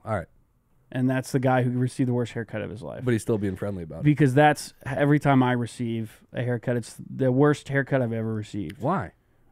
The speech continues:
Speaker 2: I don't know. I hate myself.
Speaker 1: You're a handsome guy. You got a good head of, head of hair on ya.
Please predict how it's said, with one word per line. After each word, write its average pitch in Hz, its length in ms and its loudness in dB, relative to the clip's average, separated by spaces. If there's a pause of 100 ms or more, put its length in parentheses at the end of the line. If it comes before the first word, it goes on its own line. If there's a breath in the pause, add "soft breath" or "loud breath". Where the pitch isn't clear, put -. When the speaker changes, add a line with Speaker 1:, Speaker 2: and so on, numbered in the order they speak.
Speaker 2:
I 160 120 6
don't 131 160 6
know. 120 180 2
I 123 60 0
hate 127 140 2
myself. 131 580 -2 (400 soft breath)
Speaker 1:
You're 254 100 4
a 139 40 4
handsome 104 280 -4
guy. 95 180 -2
You 127 60 0
got 135 120 2
a 104 40 -2
good 107 180 -2
head 101 200 -4
of, 92 60 -6
head 98 340 -8
of 90 60 -6
hair 101 220 -2
on 95 160 -2
ya. 87 100 -6